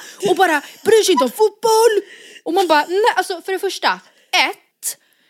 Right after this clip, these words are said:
alltså det, det är helt okej att gå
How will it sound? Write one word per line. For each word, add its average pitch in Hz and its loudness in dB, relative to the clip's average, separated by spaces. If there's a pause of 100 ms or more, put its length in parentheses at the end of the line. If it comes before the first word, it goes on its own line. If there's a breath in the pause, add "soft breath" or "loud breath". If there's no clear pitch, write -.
(160)
alltså 277 -4 (400)
det, 285 -6 (580)
det 285 -6
är 359 -6
helt 311 -4
okej 208 -10 (140)
att 233 -12
gå 220 -8